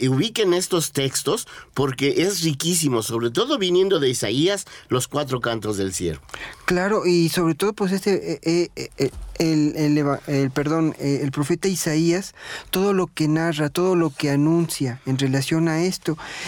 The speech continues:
Speaker 2: Y algo muy característico, vean que, pues, aquí encontramos, pues, una teofanía en relación a la misión de nuestro Señor Jesucristo, porque él está leyendo es-, e-, este párrafo de, de Isaías,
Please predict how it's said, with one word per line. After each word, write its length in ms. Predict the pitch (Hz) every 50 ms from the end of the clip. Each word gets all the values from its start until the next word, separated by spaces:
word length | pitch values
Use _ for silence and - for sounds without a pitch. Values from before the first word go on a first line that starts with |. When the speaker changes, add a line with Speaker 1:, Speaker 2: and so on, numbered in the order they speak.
| 165 139
Speaker 2:
Y 140 | - 160 170
algo 340 | 185 190 202 185 208 196 - -
muy 640 | 151 160 170 175 180 185 196 214 220 226 247 240
característico, 1120 | - - - 190 180 170 160 - - - 156 147 170 165 151 - - 151 139 - - 156 147
vean 240 | 160 165 160 156 143
que, 240 | - - 147 139 139
pues, 240 | - 156 151 -
aquí 280 | 160 160 - - 196 196
encontramos, 560 | 196 185 - 175 160 - 180 180 180 185 185 -
pues, 240 | - 170 160 -
una 200 | 185 185 180 175
teofanía 800 | 170 - - 160 151 139 - 151 143 151 160 165 160 160 160 160 - - - - - - -
en 180 | 151 160 156
relación 460 | 139 151 143 143 147 143 - 170 170 165
a 60 | 156
la 120 | 147 143
misión 380 | 131 139 139 135 - 165 160 156
de 100 | 151 147
nuestro 300 | 143 143 135 - - 139
Señor 320 | - 147 135 139 143 143
Jesucristo, 600 | - - 143 - 151 - - 196 240 - - 196 170
porque 340 | - - 139 - - -
él 80 | 226 269
está 340 | 285 - - - 247 240 - - - - - -
leyendo 680 | - 160 165 160 151 165 190 220 233 226 185 156 139 143
es-, 200 | 151 143 - -
e-, 220 | - 143 156 160 156 -
este 500 | - 135 151 156 - - - 160 151 143
párrafo 600 | 139 - - 151 151 143 151 143 - - 143 139
de, 280 | 131 127 120 117 117 -
de 680 | - 104 120 131 127 123 120 123 123 120 120 120 - -
Isaías, 680 | - 143 127 - - 120 123 139 143 139 123 123 - -